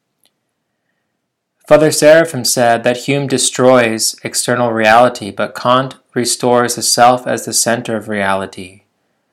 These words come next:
The mind or the self as the center of reality, and this, then this becomes the new God. This is the new God. The old God is dead.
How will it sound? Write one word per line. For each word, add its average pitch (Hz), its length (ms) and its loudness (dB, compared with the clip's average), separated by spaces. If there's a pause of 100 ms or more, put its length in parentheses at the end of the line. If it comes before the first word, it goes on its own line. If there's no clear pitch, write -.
(380)
The 120 60 -8
mind 131 320 4
or 143 80 0
the 135 140 -4
self 131 420 2
as 123 160 -4
the 127 80 -6
center 127 380 -4
of 113 60 -8
reality, 117 460 2
and 113 220 -4
this, 131 480 0 (160)
then 143 300 0
this 131 180 0
becomes 123 640 -2
the 117 80 -6
new 120 220 -6
God. 101 500 0 (840)
This 147 240 0
is 135 140 -4
the 127 60 -2
new 113 200 -2
God. 101 480 -2
The 110 100 -10
old 120 320 -2
God 110 220 0
is 113 160 -6
dead. 90 420 -8